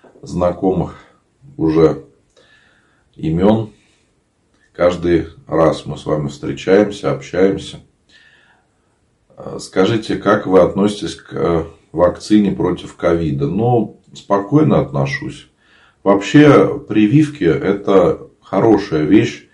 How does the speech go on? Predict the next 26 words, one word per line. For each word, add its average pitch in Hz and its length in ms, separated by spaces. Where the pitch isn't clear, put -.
и 87 440
они 92 300
спасают 98 840
миллионы 98 680
жизней. 82 640
Потому 78 340
что - 280
в 78 100
истории 101 420
много 85 360
примеров, 95 480
когда 80 580
прививки 101 440
по-, 82 180
по-, 85 380
позволяли 95 680
победить 87 560
эпидемии, 98 600
от - 240
которых 95 560
люди 98 460
умирали 92 920
целыми 90 420
городами 90 640
и 82 40
странами, 76 720